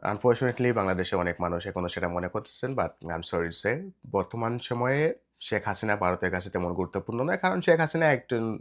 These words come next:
পরাজিত শক্তি। বর্তমান বাংলাদেশে অন্তত আগামী বিশ বছরে আওয়ামী লীগ তেমন কোনো গুরুত্বপূর্ণ ভূমিকা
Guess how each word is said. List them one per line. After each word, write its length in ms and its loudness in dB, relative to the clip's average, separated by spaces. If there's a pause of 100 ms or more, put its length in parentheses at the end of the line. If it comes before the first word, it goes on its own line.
পরাজিত 360 2
শক্তি। 380 -2 (200)
বর্তমান 340 -2
বাংলাদেশে 400 0
অন্তত 280 -4
আগামী 520 -4
বিশ 320 -4
বছরে 300 0
আওয়ামী 340 -2
লীগ 160 -4
তেমন 180 -6
কোনো 560 -8
গুরুত্বপূর্ণ 460 -8
ভূমিকা 380 -4